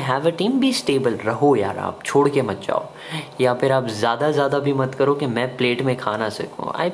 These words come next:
prefer कि प्लेट में जितना है उतना तो खाओ आप,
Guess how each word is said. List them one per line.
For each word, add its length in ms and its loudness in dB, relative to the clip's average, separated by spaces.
prefer 380 2
कि 80 0
प्लेट 480 0
में 120 2
जितना 320 -2
है 160 2
उतना 320 0
तो 140 2
खाओ 320 0
आप, 260 -2